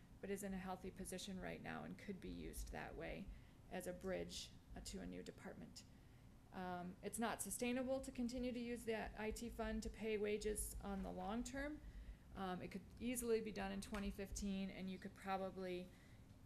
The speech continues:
pay for a portion in twenty sixteen as well without creating, um, any great inability to cover our other needs out of that fund.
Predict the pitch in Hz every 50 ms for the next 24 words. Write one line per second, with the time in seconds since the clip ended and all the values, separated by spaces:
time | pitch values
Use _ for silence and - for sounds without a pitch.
0 | - - - - - 196 196 196 - 196 185 175 - - - 202 180 185 - 196
1 | 185 180 175 - - 180 175 175 175 - - - 196 170 165 170 - - 185 -
2 | - - - 190 - - - - - - - - 135 - - - - 170 165 -
3 | - - - - - - 185 - - - - 175 - - 196 - - - - -
4 | - - - - - - - - - - - - 196 196 - - - - - -
5 | - - 202 196 180 156 - - 71 71 - - - - - - - - - -
6 | - - - - - - 190 180 - - 165 180 175 - - - - - - -
7 | - - - - - - - - - - - - - - 214 220 - - - -
8 | - - - - - - - - - - - -